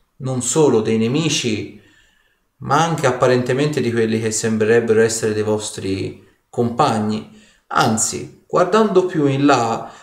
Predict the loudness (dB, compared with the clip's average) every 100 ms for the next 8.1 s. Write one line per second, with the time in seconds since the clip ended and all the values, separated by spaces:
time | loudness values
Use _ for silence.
0 | _ 2 2 4 2 0 0 0 0 0
1 | 0 0 0 0 0 0 -2 2 2 4
2 | 2 0 -4 -4 -2 0 0 0 0 -2
3 | -4 -8 -4 -2 -2 0 0 2 2 2
4 | 2 2 4 4 4 0 -14 -20 _ _
5 | _ _ _ _ -10 -4 -2 0 0 0
6 | -4 -4 -2 -2 0 -2 0 -2 -2 -2
7 | 0 -2 0 2 2 0 -4 -10 -12 -14